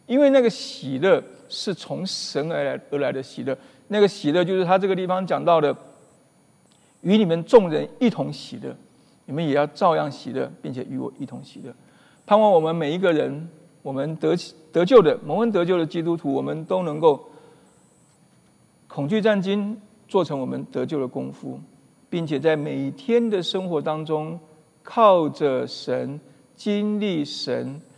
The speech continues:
并且能够把他在我们心里运行的那个美意能够成就在我们每天的生活当中。我们一起来祷告。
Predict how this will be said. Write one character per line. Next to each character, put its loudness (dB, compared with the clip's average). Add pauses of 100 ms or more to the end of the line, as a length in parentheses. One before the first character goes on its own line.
(260)
并 0
且 -2
能 -6
够 4
把 2
他 2
在 6
我 4
们 -6
心 -8
里 -2
运 -2
行 -10
的 -4 (400)
那 -4
个 2
美 -4 (220)
意 -2 (140)
能 -8
够 -6
成 -14
就 -4 (240)
在 -2
我 -4
们 -12
每 -10
天 -14
的 -12
生 -12
活 -16
当 -14
中。 -14 (360)
我 -12
们 -6
一 -8
起 -8
来 -4
祷 -10
告。 -12